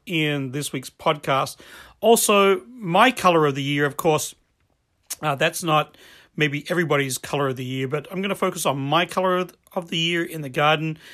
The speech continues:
I guess if you follow Pantone or, um, all those kind of fashion colors, uh, Viva Magenta is probably officially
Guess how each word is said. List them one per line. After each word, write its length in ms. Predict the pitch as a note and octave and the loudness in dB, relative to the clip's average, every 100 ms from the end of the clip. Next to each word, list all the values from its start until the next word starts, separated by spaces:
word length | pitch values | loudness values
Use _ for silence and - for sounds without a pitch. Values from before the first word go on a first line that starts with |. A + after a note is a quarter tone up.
| - - | -18 -8
I 120 | D#3 | -2
guess 240 | F3 F3 | -2 -2
if 100 | D#3+ | -4
you 140 | D#3 C#3+ | -4 -2
follow 400 | F3 D#3 D3+ C#3+ | 0 2 2 -2
Pantone 720 | - D#3+ D#3 E3+ E3 E3+ E3 | -4 -4 -2 0 2 2 0
or, 580 | C3+ - _ _ _ E3 | -4 -8 _ _ _ -10
um, 380 | C#3+ C3+ C3+ D3+ | -8 -8 -12 -16
all 240 | - F3+ D#3+ | -6 -2 2
those 240 | D#3 C#3+ | 0 0
kind 180 | - - | -4 -4
of 80 | C3+ | -2
fashion 540 | D#3+ D3+ E3+ D#3+ D#3+ - - _ _ | -2 -2 -4 -6 -8 -14 -20 _ _
colors, 580 | - E3 D#3+ D#3+ D3+ - | 0 4 4 4 2 -6
uh, 260 | E3+ C3 B2+ C3+ _ | -6 -6 -8 -14 _
Viva 720 | G#3 D3 F3 F3 E3 D#3+ - - | -12 -8 -6 -2 0 0 0 -8
Magenta 840 | C#3 B2+ A#2 D3+ D#3 - F#2 F2+ _ _ _ _ _ _ | -8 -8 -4 -4 -4 -6 -10 -14 _ _ _ _ _ _
is 600 | E3 C#3 A#2+ B2 A#2+ - _ _ | -6 -6 -6 -8 -10 -12 _ _
probably 380 | - D#4 G#3+ D#3+ | -4 0 2 0
officially 720 | - - G3 - C#3 B2+ A#2 | 2 0 2 0 -4 -4 -8